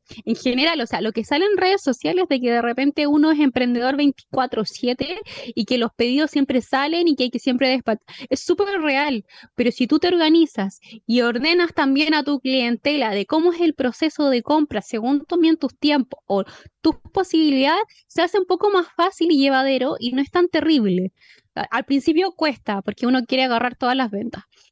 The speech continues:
pero después con el tiempo tú puedes ir ordenando y sí va funcionando, y de verdad sí se puede, pero es importante también priorizarte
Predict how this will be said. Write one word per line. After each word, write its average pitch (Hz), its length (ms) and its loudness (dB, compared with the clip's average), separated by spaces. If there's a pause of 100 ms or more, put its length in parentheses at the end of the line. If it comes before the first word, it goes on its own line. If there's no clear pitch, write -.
(200)
pero 220 380 0
después 233 480 -2
con 302 180 0
el 277 140 -2
tiempo 294 400 0
tú 269 180 -2
puedes 254 420 2
ir 254 160 2
ordenando 247 520 0
y 226 100 -4
sí 247 200 -2
va 247 140 0
funcionando, 240 800 -2
y 226 100 -2
de 240 100 2
verdad 240 300 0
sí 302 80 -4
se 311 160 0
puede, 269 500 0 (380)
pero 254 180 0
es 254 80 -2
importante 302 600 2
también 285 320 2
priorizarte 269 800 -2